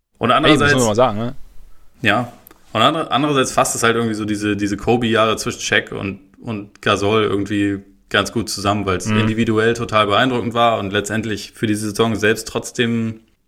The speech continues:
Speaker 1: vielleicht nicht unbedingt bedeutungslos war, aber es war halt in einem Duell zweier eher durchschnittlicher Teams.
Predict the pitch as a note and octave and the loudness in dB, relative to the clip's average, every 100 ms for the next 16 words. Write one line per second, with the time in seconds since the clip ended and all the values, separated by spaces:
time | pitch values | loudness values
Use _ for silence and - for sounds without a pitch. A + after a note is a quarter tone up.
0 | _ - A#2+ B2+ A#2+ C3+ B2 A2+ A2 G2+ | _ 0 0 2 0 0 0 -2 -2 0
1 | A#2+ D#3 C#3+ C#3 C#3 - B2 B2 G#2+ G#2 | 2 2 0 0 -2 0 2 2 0 0
2 | G2+ G2+ - _ _ _ G#2+ G2+ C3 B2 | 0 0 -6 _ _ _ -4 2 2 2
3 | A#2+ - - _ _ C#3+ B2 B2 A#2+ B2 | -2 -4 -14 _ _ 0 2 0 2 2
4 | B2 B2+ - A#2+ A#2+ A2 A#2 A#2 A#2+ A#2+ | 2 0 0 0 0 0 0 0 0 -2
5 | A#2+ A#2+ B2 A2+ G#2 C3+ D3+ D3 - | 0 -2 -2 -2 -2 -2 -2 -4 -10